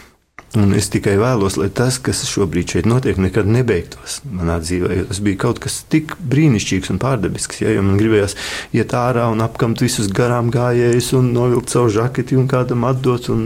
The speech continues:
mēteli, nu, un tā tālāk. Kā tas notiek parasti, kad Dievs tā dziļi pieskarās mūsu sirdī, ja? Nu, tas bija tāds pirmais klauvējiens. Otrā dienā, nu, tas viss tā pagaisa, un pēc laiciņa es sāku domāt, varbūt tas tā,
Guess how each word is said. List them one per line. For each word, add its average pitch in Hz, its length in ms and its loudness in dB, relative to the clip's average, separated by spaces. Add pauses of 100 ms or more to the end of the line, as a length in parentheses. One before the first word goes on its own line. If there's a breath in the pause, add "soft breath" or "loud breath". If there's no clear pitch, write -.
(160)
mēteli, 127 480 2
nu, 190 160 2
un 165 80 2
tā 107 160 0
tālāk. 82 400 -4 (320 loud breath)
Kā 123 160 0
tas - 220 -4
notiek 131 260 2
parasti, 95 400 -2
kad 90 160 0
Dievs 107 240 0
tā 90 160 0
dziļi 92 460 0 (100)
pieskarās - 480 -2
mūsu 87 240 -6
sirdī, - 480 -6
ja? - 160 0 (1040 loud breath)
Nu, 131 80 2
tas 160 160 2
bija 139 240 0
tāds - 160 -6
pirmais 139 320 2
klauvējiens. 85 680 -2 (1500)
Otrā 190 240 2
dienā, 156 320 2 (220)
nu, 196 100 -2
tas - 240 -6
viss - 240 -2
tā 104 80 -8
pagaisa, 220 640 -2
un 214 560 0
pēc 190 240 -2
laiciņa 311 320 2
es - 160 -2
sāku 147 160 0
domāt, 135 320 0
varbūt - 320 -2
tas - 160 -4
tā, 90 160 -2